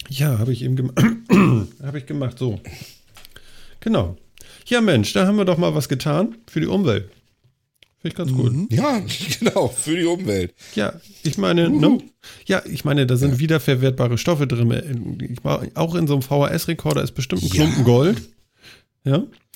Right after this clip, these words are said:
Speaker 3: Mit Sicherheit,
Speaker 1: Und da
Speaker 3: klar.
Speaker 1: kann man bestimmt
Speaker 3: Mhm.
Speaker 1: wieder neue iPhones draus machen. Also, und, und Apple zeigt uns ja, wie toll die iPhones, äh, recyceln können. Ich erinnere mich da an Videos.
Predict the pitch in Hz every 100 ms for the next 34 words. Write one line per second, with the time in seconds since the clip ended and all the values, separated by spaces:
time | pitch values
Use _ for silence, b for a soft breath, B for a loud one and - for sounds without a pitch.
0 | B 101 95 143 277 175 170 156 156 156
1 | 190 185 170 214 180 175 165 170 - 120
2 | 127 113 104 - 110 - 107 104 120 -
3 | 139 123 110 127 117 135 135 165 185 170
4 | 156 156 - 185 175 165 147 156 - 151
5 | 165 175 156 131 - 165 151 - - 127
6 | - 135 139 127 156 151 113 123 156 226
7 | 226 156 139 139 143 131 127 131 120 135
8 | 139 147 190